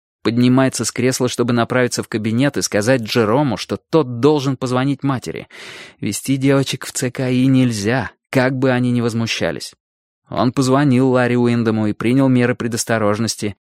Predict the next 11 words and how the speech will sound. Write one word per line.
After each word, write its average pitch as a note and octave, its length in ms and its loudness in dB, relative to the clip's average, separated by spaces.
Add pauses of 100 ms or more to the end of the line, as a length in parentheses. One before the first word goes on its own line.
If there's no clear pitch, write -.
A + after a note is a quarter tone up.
(300)
Но B1 160 -12
что - 260 -6
с - 100 -4
того? A2 380 0 (600)
Он C#3+ 260 2
бы G#2 220 0 (180)
никогда C3 1120 2
не B2+ 160 0
доверил A2+ 520 2
жизнь G#2+ 460 0 (100)
Элли A#2+ 500 -2